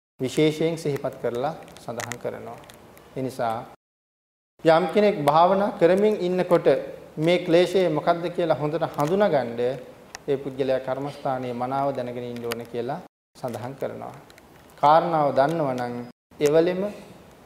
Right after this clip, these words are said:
ආපදාවට පිළියම් කරගන්නවා. ඒ නිසා ආපදාවන්ගෙන්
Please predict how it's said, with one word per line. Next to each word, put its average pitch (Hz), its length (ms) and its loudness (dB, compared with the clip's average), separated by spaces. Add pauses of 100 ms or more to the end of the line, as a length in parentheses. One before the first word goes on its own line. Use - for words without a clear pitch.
(400)
ආපදාවට 123 540 2
පිළියම් 117 320 -8
කරගන්නවා. - 560 -12 (1120)
ඒ 143 120 -6
නිසා 131 260 -4
ආපදාවන්ගෙන් 113 680 -4